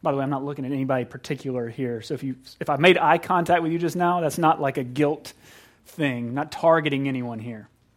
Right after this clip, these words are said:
Be very careful with that. If you point people to the darkness, you know what they'll find. I mean, they'll find darkness.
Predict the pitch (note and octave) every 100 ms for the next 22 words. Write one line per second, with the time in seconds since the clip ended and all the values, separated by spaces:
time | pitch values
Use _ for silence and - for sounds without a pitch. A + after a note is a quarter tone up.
0 | _ _ _ _ _ _ _ _ _ _
1 | C4 F#4+ F4+ F3+ - C#3 - A2 G2+ -
2 | G#2+ A2+ - - _ _ _ _ _ _
3 | _ _ _ _ _ _ _ _ - F#3
4 | F3+ F#3 - A#3+ C#4+ - - G3 G#3+ G3
5 | F#3+ E3+ C3+ C#3+ - G#3 F#3+ D3+ D#3+ F3
6 | A#2+ A2 D3 B2+ G2+ - _ _ _ _
7 | _ _ _ _ _ _ _ _ _ _
8 | _ _ _ _ _ _ D#3 C3 C3+ -
9 | A#2 A#2+ D3+ - -